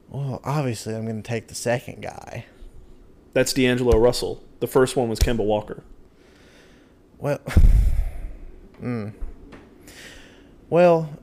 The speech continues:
Speaker 1: you're also talking, I mean, again, it's, it's per, what do you, what was it, per one hundred possessions?
Speaker 2: Per one hundred possessions, yes.
Speaker 1: <sighs> I don't know.
Speaker 2: And the numbers, the numbers are also similar per thirty-six minutes. I mean, it's not that much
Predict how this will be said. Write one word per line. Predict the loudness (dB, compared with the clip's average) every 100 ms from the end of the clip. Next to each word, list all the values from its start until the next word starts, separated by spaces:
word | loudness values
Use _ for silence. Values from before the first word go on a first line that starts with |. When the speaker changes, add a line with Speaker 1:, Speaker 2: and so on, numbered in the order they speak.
| -12
Speaker 1:
you're | -4 2 4
also | 4 2 0
talking, | 2 0 -4
I | -12 -12 -10 -4
mean, | -2
again, | -2 -2 0 2 2
it's, | 0 -4 -8 -6
it's | -6 -8
per, | -4 0 2 2 0 -2 -4
what | -2 -4 -6
do | -4
you, |
what | -4 -2
was | -2
it, | -4 -4
per | -2
one | 0 -2
hundred | -2 -4
possessions? | -4 -2 -2 -2 -6 2
Speaker 2:
Per | 4
one | 4 2
hundred | 0 -2
possessions, | -4 -6 -8 -12 -14 -10
yes. | -10 -10 -18 _ _ _ _ -20 -20 -20 -20 _ _ _ _ _ _
Speaker 1:
<sighs> | -20 -20 -20 -20 -20 -20 -20 -20 -20 -20
I |
don't | -18 -18
know. | -18 -18 -16 -6 -6 -6 -18 -18 -6
Speaker 2:
And | 0
the | 4
numbers, | 6 6 6 4
the | 2
numbers | 4 4 6
are | 6
also | 6 4
similar | 2 2 2 4 2
per | 4 2
thirty-six | 4 0 0 -6 -6 -8
minutes. | -12 -12 -16 -12
I | -8
mean, | -6
it's | -8 -6
not | -2 -2 0
that | -2
much | 0 -4 -8